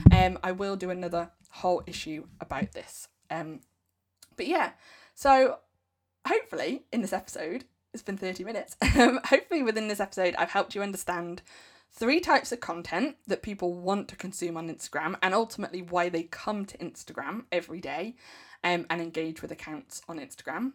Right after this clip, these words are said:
And of course, I provided you so many examples of how these content types look, um, how people are using them to obviously ultimately grow a following that will one day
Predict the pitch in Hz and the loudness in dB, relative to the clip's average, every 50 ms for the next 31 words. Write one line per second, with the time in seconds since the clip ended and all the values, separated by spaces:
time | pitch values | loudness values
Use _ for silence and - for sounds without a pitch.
0 | _ - 190 180 180 - 180 170 170 165 165 - - 175 160 165 165 165 170 185 | _ -8 -8 -8 -6 -4 -4 -4 -4 -6 -12 -10 -6 -4 -4 -4 -4 -8 -12 -10
1 | 170 170 170 - - - - - 277 285 285 285 269 240 202 - - 196 190 180 | -10 -10 -10 -12 -12 -10 -2 2 4 4 6 4 2 0 0 -2 -4 -4 -4 -4
2 | 185 - - 180 180 - - 170 - - - - - 214 214 202 202 202 196 180 | -4 -6 -6 -8 -8 -8 -8 -10 -8 -8 -8 -4 -2 0 0 2 0 0 -2 -4
3 | 185 185 180 - - 180 170 165 - - 160 - - - 160 160 156 - _ - | -6 -8 -8 -8 -6 -6 -6 -6 -6 -10 -12 -12 -10 -10 -8 -8 -8 -10 _ -18
4 | - - 160 196 233 254 - - - - - - - - - - - - _ _ | -14 -8 0 4 4 4 4 2 -2 -16 -16 -18 -20 -20 -20 -20 -20 -20 _ _
5 | - 185 185 185 180 180 - - _ _ _ _ _ - - - 196 190 190 196 | 0 2 4 4 2 0 -4 -12 _ _ _ _ _ -14 -8 -4 -4 -4 -4 -4
6 | 185 - 170 165 175 202 233 233 233 233 226 220 214 208 208 214 208 202 - - | -8 -6 -6 -6 -4 -2 -2 -2 0 0 0 0 0 0 -2 -4 -6 -6 -6 -2
7 | 202 180 175 180 - - - 165 160 - 196 208 208 - - 170 - - 160 165 | -2 -2 -2 -2 -6 -8 -8 -6 -2 -2 -2 -2 -2 -6 -10 -10 -8 -8 -8 -8
8 | 165 165 175 _ - 185 185 185 196 202 190 190 - 196 185 170 170 165 160 156 | -10 -10 -12 _ -6 0 2 2 2 2 0 -4 -2 -2 0 0 0 0 -2 -4
9 | 156 165 175 185 190 196 - 180 - - 175 170 170 160 160 156 156 170 175 185 | -6 -10 -12 -12 -12 -6 -4 -4 -4 -4 -4 -4 -4 -2 -2 -2 -4 -4 0 2
10 | 233 240 220 208 185 165 180 214 254 247 247 | 2 2 2 2 0 0 2 0 -2 -4 -8